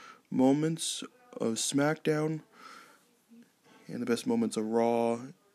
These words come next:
and pay-per-views. And there's gonna be a couple matches there too. It's gonna be really awesome. It's also Boxing Day, so it's gonna be a really good Monday Night Raw. I'm gonna watch it.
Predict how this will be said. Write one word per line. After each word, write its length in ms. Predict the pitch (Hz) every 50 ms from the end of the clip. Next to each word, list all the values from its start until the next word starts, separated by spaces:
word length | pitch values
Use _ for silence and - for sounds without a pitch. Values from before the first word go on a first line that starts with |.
| _ -
and 200 | 123 113 107 -
pay-per-views. 960 | - 127 120 - - 117 113 113 117 110 110 110 110 110 110 - - - - _ _ - - - - - - - _ _ _ _ -
And 240 | 135 127 - - - -
there's 120 | - -
gonna 120 | - 110 113
be 20 |
a 40 | 113
couple 260 | - - 135 131 120
matches 480 | 123 120 117 120 - - - 117 113 -
there 160 | 113 110 110
too. 640 | - - - 170 170 170 170 170 170 170 165 160 - _ _ - - - _ _ _ _ _ _ - _ _ _ _ - - _
It's 200 | - - - -
gonna 160 | - - -
be 140 | - - 117
really 280 | 117 120 123 127 131 131
awesome. 680 | - - 127 131 131 - - - 156 160 165 180 175 - - -
It's 240 | - - - - 113
also 200 | 113 113 - 110
Boxing 380 | 120 131 131 131 - - 143
Day, 160 | 135 135 139
so 140 | 135 - 117
it's 80 | 110 -
gonna 160 | - 113 110
be 80 | 107 107
a 40 |
really 280 | 107 110 113 117 120 117
good 120 | 120 117
Monday 260 | 120 120 120 113 113 110
Night 180 | 110 - - -
Raw. 460 | 143 151 156 156 156 156 151 156 - - - - - - _ _ _ _ _ _ _ _ _ _ -
I'm 100 | 123 123
gonna 160 | 120 120 120
watch 420 | 120 120 127 127 135 135 - -
it. 180 | 143 143 143